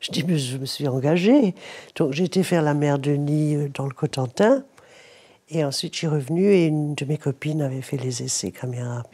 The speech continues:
Je parle des, des comédiens très, très connus.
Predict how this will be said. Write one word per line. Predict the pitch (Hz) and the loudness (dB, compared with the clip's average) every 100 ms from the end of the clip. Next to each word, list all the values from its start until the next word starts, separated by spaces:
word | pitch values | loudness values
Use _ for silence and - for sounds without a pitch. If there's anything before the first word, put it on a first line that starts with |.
| - - - | -16 -16 -6
Je | 151 | -4
parle | - 202 | 2 2
des, | 170 131 131 _ | 2 0 -6 _
des | - 160 147 139 123 - - - | 0 2 4 2 -2 -6 -16 -10
comédiens | - 170 151 160 | -2 0 2 0
très, | 156 - - | 0 -2 0
très | 185 - 131 | 0 0 -4
connus. | - 117 110 | -2 -4 -4